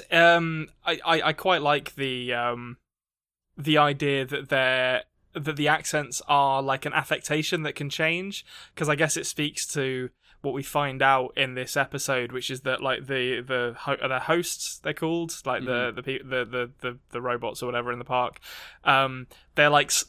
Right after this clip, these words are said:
Speaker 1: m-, designed kinda, like, modularly so that they can slot into different roles in the park. So I guess it makes sense that they, that their accent isn't just kind of fixed into their core code. It's something that can be changed, um, on, on the fly.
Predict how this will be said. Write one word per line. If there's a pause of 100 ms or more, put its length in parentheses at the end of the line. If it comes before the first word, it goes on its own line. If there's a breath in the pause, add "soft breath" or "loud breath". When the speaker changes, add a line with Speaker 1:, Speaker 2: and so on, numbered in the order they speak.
Speaker 1:
m-,
designed
kinda,
like,
modularly
so
that
they
can
slot
into
different
roles
in
the
park. (240 loud breath)
So
I
guess
it
makes
sense
that
they, (100)
that
their
accent
isn't
just (500)
kind
of
fixed
into
their
core
code.
It's
something
that
can
be
changed,
um,
on,
on
the
fly.